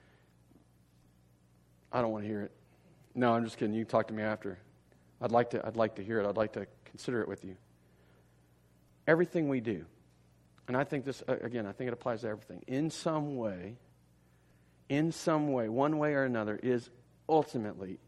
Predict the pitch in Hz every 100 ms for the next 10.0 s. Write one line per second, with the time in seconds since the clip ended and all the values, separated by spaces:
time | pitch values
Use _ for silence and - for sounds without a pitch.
0 | - 107 - 143 185 - - 78 82 82
1 | - 113 - - - 127 95 101 - 110
2 | - 113 104 113 165 98 90 98 110 -
3 | - - 131 127 120 117 - 143 127 -
4 | 85 78 - - _ _ _ _ _ _
5 | _ _ _ _ _ _ _ _ _ _
6 | _ _ _ _ _ _ _ - 131 131
7 | 120 160 180 156 156 - 147 139 127 139
8 | 120 110 120 131 127 131 131 127 117 117
9 | 107 - 143 143 143 - - 123 117 113